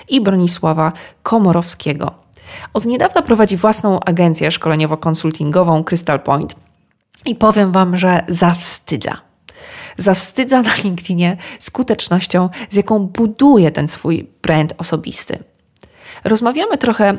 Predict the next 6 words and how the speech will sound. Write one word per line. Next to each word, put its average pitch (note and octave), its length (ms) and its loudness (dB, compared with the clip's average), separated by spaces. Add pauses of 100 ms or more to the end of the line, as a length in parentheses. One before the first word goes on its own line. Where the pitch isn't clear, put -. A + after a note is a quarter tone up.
(160)
o G3+ 80 2
marketingu F3 520 2
politycznym, A#3+ 720 -2 (800)
a C#4 100 -2
trochę - 720 -4
bardziej G#3 760 0